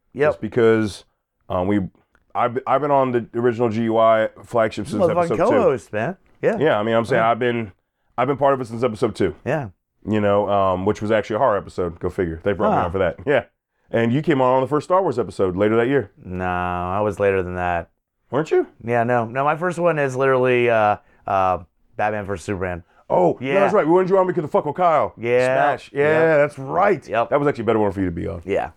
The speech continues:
Speaker 2: You can give him some shit. Yeah, so, um, you know, it, it, it, it's, it sucks, but it, it, it will make, it's gonna be even better moving forward.
Speaker 1: Yeah,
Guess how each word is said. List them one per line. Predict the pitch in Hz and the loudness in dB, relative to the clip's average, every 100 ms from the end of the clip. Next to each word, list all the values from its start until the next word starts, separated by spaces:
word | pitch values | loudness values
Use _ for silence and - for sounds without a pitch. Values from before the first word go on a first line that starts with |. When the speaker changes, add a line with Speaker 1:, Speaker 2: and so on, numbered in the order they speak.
| - | -12
Speaker 2:
You | |
can | 87 | -8
give | 87 85 | -6 -8
him | |
some | - | -12
shit. | - 90 85 _ _ | -14 -10 -10 _ _
Yeah, | 160 143 | -2 -2
so, | - 151 143 127 _ _ _ _ | 0 2 4 2 _ _ _ _
um, | - 117 107 104 101 | 0 2 2 0 -2
you | 147 | 0
know, | 127 107 - | 2 2 0
it, | 131 131 | 0 2
it, | 135 - | 0 -2
it, | 127 127 _ _ | -2 -2 _ _
it's, | 123 120 - - - _ _ _ - | -4 -4 -4 -14 -18 _ _ _ -4
it | 117 107 | -2 -2
sucks, | - - 180 196 - | -8 -2 0 0 -2
but | 131 110 139 131 | -12 -2 0 2
it, | 123 123 - _ _ - | 2 0 -2 _ _ -2
it, | 123 123 _ | 0 0 _
it | 120 117 | -2 2
will | 120 | 2
make, | 120 123 127 127 | 2 2 0 -2
it's | 117 | -4
gonna | - 147 127 | -2 -2 -2
be | 120 | 0
even | 123 113 117 110 101 | 0 2 0 0 -4
better | - 117 104 92 85 _ _ _ _ | -2 0 0 -2 -6 _ _ _ _
moving | 113 107 87 | -2 0 -2
forward. | - 87 80 | -4 -4 -4
Speaker 1:
Yeah, | 73 | -8